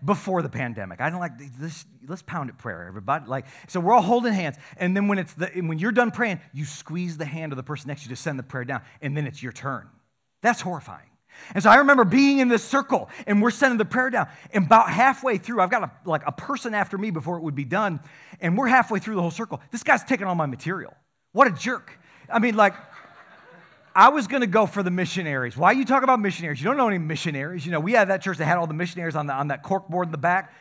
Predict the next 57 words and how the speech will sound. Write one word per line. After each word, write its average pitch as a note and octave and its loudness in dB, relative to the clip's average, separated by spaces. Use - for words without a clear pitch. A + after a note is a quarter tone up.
I F#3+ 2
took - -10
one C3 -8
of A2 -8
the G#2 -14
cards. F3+ -8
I - 0
was G3+ -2
gonna D#3 -6
say D3+ -6
my A#2+ -2
name F3 -4
and C#3+ -6
impress G#3 -8
everybody. G2+ -10
This A3+ -6
joker D3+ -4
knows A3 0
them, A#2 -8
and, D#3 -8
and B3 -6
I'm, C4 6
I'm C#4 2
intimidated. C#4+ 0
So A#3 0
when A#3+ 2
it G#3+ -2
hits B3 0
me, F3 -4
here's G3+ -4
what A#3+ 2
I G#3+ 2
would G#3 -2
always G3+ 0
do. D3+ -6
Here's D#3 -6
my F3+ -4
trick. D3+ -8
You B2 -20
squeeze, E3 -8
and D3+ -6
I'd C3 -2
go D3 -4
like B2+ -8
this. - -18
I'd, C3 -8
I'd, D#3 2
go, G3 -4
I'd D3+ 0
pass E3 -2
it D3+ -16
right C#3+ -6
on C3 -4
and B2 -8
not A#2 -8
even G#2+ -14
pray. F#2 -20